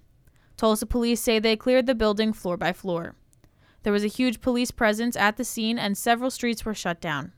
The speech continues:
Police in Tulsa released a motive for Wednesday's mass shooting at the hospital clinic. Chief Wendell Franklin says the gunman recently had back surgery and was upset with his doctor because he was still in pain. The gunman was armed with an A R style rifle,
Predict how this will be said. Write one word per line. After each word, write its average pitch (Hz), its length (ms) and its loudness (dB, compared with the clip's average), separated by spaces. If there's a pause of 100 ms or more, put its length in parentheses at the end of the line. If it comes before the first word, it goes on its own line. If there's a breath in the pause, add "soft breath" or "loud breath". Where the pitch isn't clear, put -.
(480 soft breath)
Police 208 320 0
in 202 100 0
Tulsa 208 400 2
released 220 400 -2
a 220 60 0
motive 240 420 2
for 214 160 0
Wednesday's 196 540 -2
mass 185 260 -2
shooting 202 400 -4
at 190 140 -4
the 196 80 -4
hospital 196 400 -4
clinic. - 460 -10 (640 soft breath)
Chief 233 320 0
Wendell 220 340 2
Franklin 226 540 0
says 208 280 0
the 202 120 -2
gunman 226 520 0
recently 240 460 -2
had 208 240 0
back 220 220 2
surgery 254 360 0
and 226 160 2
was 196 140 -4
upset 240 380 2
with 254 100 0
his 262 160 -2
doctor 202 340 2
because 208 300 -2
he 202 80 -6
was 185 100 -4
still 190 300 -4
in 190 140 -2
pain. 170 380 -6 (420 soft breath)
The 190 60 -6
gunman 185 340 0
was 175 180 -4
armed 185 240 2
with 180 140 -2
an 180 160 -6
A 214 160 4
R 202 160 4
style 175 420 0
rifle, 196 640 0